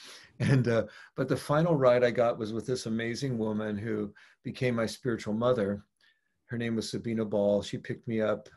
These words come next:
in Boonville, and we went for twenty-five miles. And then at the end of the ride, she said, "Would you like to pray with me?" And I, and I said, "Yeah, I would." And, and something happened. I, I changed. And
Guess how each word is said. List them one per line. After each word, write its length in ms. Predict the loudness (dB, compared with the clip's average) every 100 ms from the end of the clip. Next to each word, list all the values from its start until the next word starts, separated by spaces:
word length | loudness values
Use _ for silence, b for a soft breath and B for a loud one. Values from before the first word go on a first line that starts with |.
| _ -6
in 160 | -4
Boonville, 600 | -2 -2 0 2 2 2
and 120 | 0 0
we 260 | 0 -2 B B B
went 140 | -6
for 120 | -4 -6
twenty-five 580 | -4 -4 0 2 2
miles. 580 | 0 0 0 0 -2 -4
And 120 | -4
then 80 | -2
at 140 | -4 -4
the 160 | -6
end 100 | -6
of 60 | -4
the 100 | 0
ride, 380 | 2 2 0 -4
she 100 | -10
said, 220 | -8 -6
"Would 180 | -6 -2
you 60 |
like 180 | -2 -2
to 80 | -8
pray 240 | -8 -6
with 240 | -6 -8 -12
me?" 180 | -18 _ B B B B B B
And 100 | -4
I, 200 | -2 -2 -4
and 160 | -6 -4
I 40 |
said, 360 | -4 0 0 0
"Yeah, 220 | -4 -4
I 100 | -4
would." 340 | -2 -2 -2
And, 240 | -4 -6 -8
and 220 | -8 -8
something 400 | -6 -6 -4 -6
happened. 420 | -6 -10 -10 -10
I, 200 | -8 -8 -8
I 100 | -10
changed. 640 | -10 -10 -8 -8 -12 -18 -20 b b b b b b -4
And 220 | -2